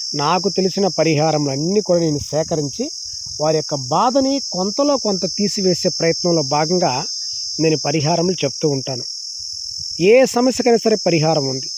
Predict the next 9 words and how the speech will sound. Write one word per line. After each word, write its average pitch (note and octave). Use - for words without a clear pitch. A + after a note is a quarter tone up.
మీరు F#3
కామెంట్ A3
చేయండి A#3+
చాలు, E3+
నేను D#3
వీడియో E3
చేస్తాను. C#3
సమస్య G#3
మీది, G3